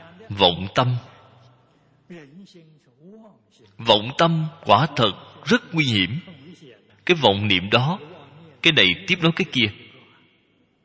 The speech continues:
Thánh nhân của Nho gia nói, thực ra cũng rất tuyệt vời. Lời của họ nói vô cùng hàm súc. Cái nguy hiểm là gì vậy?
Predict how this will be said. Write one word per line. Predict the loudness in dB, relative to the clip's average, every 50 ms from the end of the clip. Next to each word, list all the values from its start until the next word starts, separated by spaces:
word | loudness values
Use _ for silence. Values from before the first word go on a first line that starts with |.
| _ _ _ _ _ _ _ _ _ _ _ _ _ _ _ _ _ _ -20 -20 _ _ -8 -4
Thánh | -2 -2 -2 0 0
nhân | 0 0 0 -2 -2
của | 0 0
Nho | 2 4 4 4 4 6
gia | 4 4
nói, | 4 4 2 2 2 0 0 -4 -8 -14 -20 -20 -20 -20 -20 -20 -20 _ _ _ _ -8 -4
thực | -2 -2 -2 0
ra | 0 2 2 2 2 0
cũng | -2 -2 -2 -4 -2 0
rất | 0 0 0 -2 -6 -6 -2
tuyệt | -2 -2 -2 0
vời. | 0 0 0 0 -4 -12 -18 -20 -20 -20 -20 _ _ _ _ _ -2
Lời | 2 2 2 2
của | 2 0
họ | 0 2 2
nói | 2 2 2 0 0 0 -2 -6 -12 -4
vô | 0 2 2 2 0 -2 -2
cùng | -2 -2 -2 -4 -8 -10 -8
hàm | -4 -4 -4 -4 -4 -6
súc. | -4 -4 -4 -4 -6 -10 -20 -20 -20 -20 -20 -20 _ _ _ _ _ _ _ _ _ _ _ _ _ _ _ _ _ _ _ _ _ _ _ _ _ _ _ _ -4
Cái | -2 0
nguy | 0 2 2
hiểm | 2 0 0 0
là | -2 -2
gì | -2 -4 -4 -2
vậy? | -2 -2 -2 -4